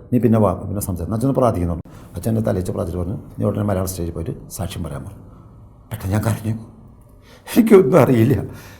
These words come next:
എന്ത് പറയണ എനിക്കറിയില്ല, വചനം അറിയില്ല, ഒന്നും അറിയില്ല. അന്ന് പതിനായിരക്കണക്കിന് ജനങ്ങളെ ദിവ്യ ധ്യാനത്തിൽ. അച്ഛൻ പറഞ്ഞു, "ഞാൻ നീ സ്റ്റേജിൽ ചെന്നാൽ മതി, അവർ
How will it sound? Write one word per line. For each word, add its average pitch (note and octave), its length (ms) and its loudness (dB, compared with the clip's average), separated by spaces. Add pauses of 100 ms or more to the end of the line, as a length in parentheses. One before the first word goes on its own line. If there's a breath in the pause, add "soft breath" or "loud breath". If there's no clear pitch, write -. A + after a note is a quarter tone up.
(120)
എന്ത് C3 180 6
പറയണ E3+ 260 8
എനിക്കറിയില്ല, E3+ 460 4
വചനം D#3 260 4
അറിയില്ല, D#3 260 6
ഒന്നും D3 180 4
അറിയില്ല. D3 300 2
അന്ന് C#3 120 -4
പതിനായിരക്കണക്കിന് D#3 960 2
ജനങ്ങളെ D#3 360 6
ദിവ്യ D3 260 2
ധ്യാനത്തിൽ. E3 600 -2 (1800 loud breath)
അച്ഛൻ C#3+ 180 2
പറഞ്ഞു, D#3+ 160 6
"ഞാൻ D3+ 140 8
നീ D3+ 140 6
സ്റ്റേജിൽ D3 420 6
ചെന്നാൽ C3+ 240 4
മതി, A#2+ 140 6
അവർ B2 220 2